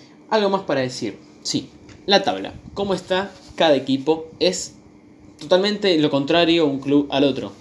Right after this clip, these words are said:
River está primero con treinta puntos, si bien comparte la punta con Argentinos Juniors por la diferencia de gol y con treinta unidades. El puntero es el Millonario y, en cambio, Godoy Cruz es el último del torneo con apenas nueve puntos.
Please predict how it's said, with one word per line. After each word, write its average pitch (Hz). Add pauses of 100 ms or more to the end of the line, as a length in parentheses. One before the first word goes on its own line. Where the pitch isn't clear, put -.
(120)
River 127
está 123
primero 151
con 117
treinta 135
puntos, 160
si 101
bien 113
comparte 113
la 107
punta 131
con 113
Argentinos 131
Juniors 156
por 165
la 135
diferencia 139
de 131
gol 156 (260)
y 135
con 107
treinta 131
unidades. 151 (580)
El 135
puntero 131 (300)
es 131
el 123
Millonario 175
y, 185
en 196
cambio, 147 (480)
Godoy 160
Cruz 180
es 175
el 151
último 151 (100)
del 151
torneo 175 (300)
con 180
apenas 156
nueve 160
puntos. 107